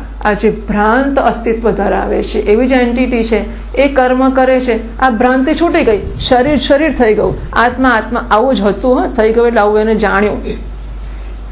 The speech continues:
આ બધી પ્રક્રિયા માત્ર ને માત્ર વૃત્તિના કે જ્ઞાનના સ્તરે જ છે, વા-, વ્યવહારના સ્તર ઉપર એકેય વસ્તુ નથી.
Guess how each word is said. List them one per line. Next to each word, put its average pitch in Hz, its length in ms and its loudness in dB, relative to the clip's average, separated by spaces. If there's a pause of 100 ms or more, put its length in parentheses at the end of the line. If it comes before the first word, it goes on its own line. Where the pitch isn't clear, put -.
આ 240 100 4
બધી 226 380 2
પ્રક્રિયા 262 540 2
માત્ર 240 560 0
ને 277 100 2
માત્ર 240 480 2
વૃત્તિના 233 640 0
કે 240 120 2
જ્ઞાનના 202 560 0
સ્તરે 196 400 0
જ 254 80 -8
છે, - 120 0
વા-, 185 380 -4
વ્યવહારના 214 500 2
સ્તર 214 240 0
ઉપર 214 180 -2
એકેય 202 260 0
વસ્તુ - 340 -4
નથી. - 260 -8